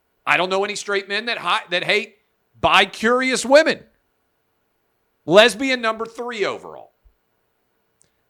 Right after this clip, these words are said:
I don't, this was a bad year for the Japanese. I don't know. Some are saying the Japanese, I, I don't know why they wouldn't do well. I, I'm gonna be honest with you.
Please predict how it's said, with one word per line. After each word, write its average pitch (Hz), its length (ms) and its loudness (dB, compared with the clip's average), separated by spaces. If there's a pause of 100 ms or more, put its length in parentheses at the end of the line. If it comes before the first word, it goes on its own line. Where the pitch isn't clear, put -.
(100)
I 254 80 2
don't, 330 260 10
this - 180 -2
was 381 100 0
a 302 60 4
bad 285 340 6
year 294 240 4
for 202 160 4
the 175 80 0
Japanese. 143 720 2
I 202 140 0
don't 226 160 0
know. 262 340 -4 (960)
Some 254 440 4
are 247 280 6
saying 226 400 2
the 214 80 2
Japanese, 208 880 -2 (1120)
I, 208 320 0
I 254 40 4
don't 285 120 6
know 311 100 6
why 302 120 6
they 294 80 2
wouldn't 277 240 0
do 262 80 0
well. 254 300 4
I, 202 160 0
I'm 254 80 2
gonna 277 120 0
be 269 140 0
honest 240 320 2
with 170 160 -2
you. 151 180 -4